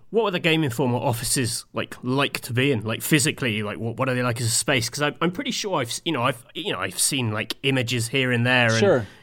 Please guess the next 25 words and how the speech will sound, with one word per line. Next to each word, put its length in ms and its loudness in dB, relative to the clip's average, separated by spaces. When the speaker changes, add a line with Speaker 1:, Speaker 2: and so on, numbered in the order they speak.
Speaker 1:
it, 220 -6
it 160 0
looks 340 -2
like, 220 -2
for 260 -2
one, 400 2
that 80 -2
they 100 0
had 240 4
an 140 2
amazing, 640 0
like, 220 -12
games 360 0
library. 460 -14
Like 140 -6
Speaker 2:
Yeah, 420 6
that's 300 2
the 80 0
big 180 4
thing. 200 -4
They 100 -4
called 240 4
it 180 2
the 100 0
Vault. 460 2